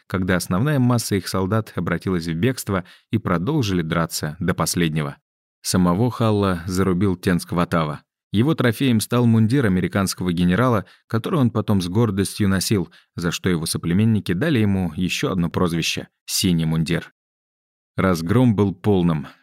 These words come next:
Более семи тысяч американцев погибли, ещё две тысячи попали в плен. Первая американская армия прекратила своё существование. На севере, возле Огденсбурга, состоялось ещё одно сражение.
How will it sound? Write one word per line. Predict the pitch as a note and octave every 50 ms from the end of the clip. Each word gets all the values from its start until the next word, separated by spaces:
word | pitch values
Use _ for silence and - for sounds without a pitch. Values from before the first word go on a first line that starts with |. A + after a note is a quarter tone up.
| -
Более | - E2+ A2+ C#3 C3 A#2+ A#2+
семи | A2+ - - A#2+ C3+ D#3+ E3
тысяч | D#3+ - D3 C3+ A#2 B2 A2+ -
американцев | A#2+ A2 A2+ A#2 A2 - B2+ A#2 G#2+ - - E2 -
погибли, | - G2+ F#2 F2+ F#2 F#2 D#2+ D#2+ D2+ - _ _ _ _ -
ещё | - F2 E2+ - - - C3+
две | A#2+ G#2+ G2 F#2
тысячи | - - F#2+ - - F2 - - F2+ D#2+ D#2+ - -
попали | - F2+ E2+ - F2 D#2+ D#2+
в | - -
плен. | - E2+ E2 D#2 C#2+ C2 _ _ _ _ _ _ _ -
Первая | G2 G2+ G2 F#2 E2+ E2+ E2 D#2+ -
американская | - F#2 F2 F2 E2+ E2+ - F2+ E2+ E2 - - - F2 D#2+ D2+ -
армия | - A#2 A2+ A2+ A2+ G#2 G2 F#2 F2+ - _ _ _ _
прекратила | - F#2 G2 - - F2+ F2 E2 - - B2+ A#2+ A#2 G2+
своё | - - F2 E2+ E2 E2 E2
существование. | - - E2+ - - E2 - - F2 E2 D#2 D#2 D2+ D2 C#2+ C#2 C2+ A#1 _ _ _ _ _ _ _ _ _ _ _ _ _ _ -
На | - F#2+ G2 F#2
севере, | - - D#3 C#3+ C#3 A#2 G#2+ F2+ - - - _
возле | - B2+ D#3+ C#3 A#2+ A#2
Огденсбурга, | - - A#2 G2+ F#2 E2+ F#2 F2+ F2 F2 G#2+ C#3+ D#3 C3 A#2+ G#2+ F#2 - - _ -
состоялось | - - G#2 F#2 - G#2 G#2 A2 A2 G#2+ G2 - -
ещё | - A2 G2 - - - B2 A2+
одно | G2 F2+ F2+ E2+
сражение. | - - F2+ F2 E2 F2+ F2 D#2+ D#2 C#2+ C2+ -